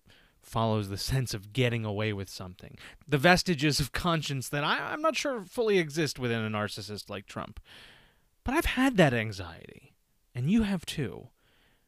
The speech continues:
Probably in small degrees, tiny fractions.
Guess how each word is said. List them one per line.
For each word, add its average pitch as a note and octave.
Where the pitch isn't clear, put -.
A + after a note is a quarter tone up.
Probably C3+
in C3+
small A#2
degrees, G#2+
tiny G#2+
fractions. F#2+